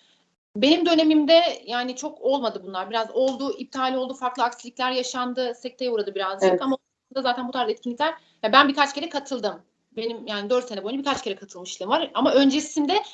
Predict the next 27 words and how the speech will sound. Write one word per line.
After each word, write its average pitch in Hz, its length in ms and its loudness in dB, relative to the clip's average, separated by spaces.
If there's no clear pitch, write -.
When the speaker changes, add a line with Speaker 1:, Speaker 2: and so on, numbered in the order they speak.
Speaker 1:
daha 269 180 4
yoğun 285 300 2
yapıldığını 196 580 -4
biliyorum. 185 320 -6
Yani 196 160 -4
söyleniyordu 220 520 -2
çünkü - 240 -14
şöyle 190 220 -8
festivallerimiz 185 640 -6
oluyor, 175 220 -6
böyle 185 220 -4
oluyor 170 280 -10
diye. 294 260 -2
Speaker 2:
Hı 196 60 -2
hı. 190 240 -4
Speaker 1:
Benim 311 180 4
okuduğum 359 420 2
dönemde 330 360 4
bunlar 330 240 0
genelde 320 400 -2
böyle 311 160 -6
bir 285 140 -2
aksilikler 285 440 -6
yaşandı, 269 360 -8
iptal 262 340 -6
oldu, 262 240 -6
olmadı. 262 540 -4